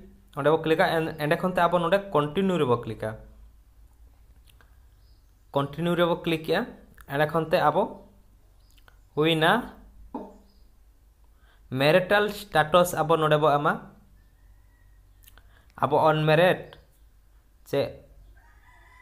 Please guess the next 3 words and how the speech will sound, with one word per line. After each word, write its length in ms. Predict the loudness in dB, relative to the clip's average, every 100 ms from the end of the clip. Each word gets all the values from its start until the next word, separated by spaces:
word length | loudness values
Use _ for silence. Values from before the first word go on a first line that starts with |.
| -20 -20 -20 _ -20 -20 -20 -20 -20 -10 -4
ᱩᱰᱤᱭᱟᱨ 440 | 2 2 2 -4 -12 -20 -14
ᱰᱤᱵᱷᱳᱨᱥ 540 | -6 -4 2 2 2 -4 -18 -20 _ _ _ _ _ _ _ -20 _ -10
ᱥᱮᱯᱟᱨᱮᱴ 800 | -6 -2 2 4 4 2 -8